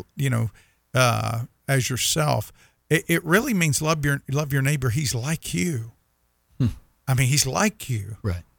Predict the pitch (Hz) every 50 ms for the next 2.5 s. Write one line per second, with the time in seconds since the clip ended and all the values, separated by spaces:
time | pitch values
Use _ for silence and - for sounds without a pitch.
0 | _ _ _ _ _ - 135 151 185 196 202 208 202 147 - - - 175 156 147
1 | 147 160 160 - - - - - _ - 170 175 160 147 117 107 - - - -
2 | 110 113 117 120 104 - - - 90 85